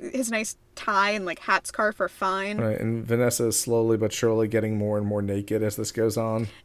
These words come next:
Speaker 1: We all knew it was coming.
Speaker 2: Yeah.
Speaker 1: I'm really just, I'm shocked that a vampire doesn't tear her shirt in half before the movie's over.
Speaker 2: Or, like, doesn't, like, walk out and do it blatantly.
Speaker 1: Mm-hmm.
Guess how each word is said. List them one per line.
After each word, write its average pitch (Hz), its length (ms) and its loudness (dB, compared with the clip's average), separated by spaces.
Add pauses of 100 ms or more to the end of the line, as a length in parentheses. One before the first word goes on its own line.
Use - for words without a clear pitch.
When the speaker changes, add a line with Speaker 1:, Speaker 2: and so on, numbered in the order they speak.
(1000)
Speaker 1:
We 302 160 4
all 349 140 8
knew 254 200 4
it - 100 -4
was - 100 -6
coming. 139 280 4
Speaker 2:
Yeah. 113 300 4 (3000)
Speaker 1:
I'm 262 100 4
really 320 220 4
just, 285 300 -4
I'm 262 180 8
shocked - 540 2
that 262 120 6
a 226 60 2
vampire 214 460 2
doesn't 196 380 -2
tear 233 260 0
her 233 100 0
shirt 226 300 0
in 247 100 -4
half 240 260 0
before 247 300 0
the 254 60 0
movie's 262 340 0
over. 262 260 8
Speaker 2:
Or, 117 40 6
like, - 160 2
doesn't, 131 280 2
like, 113 200 2
walk 110 360 4
out 110 180 2
and 107 160 -2
do 101 180 0
it 101 140 -4
blatantly. 104 540 -2
Speaker 1:
Mm-hmm. 220 460 -4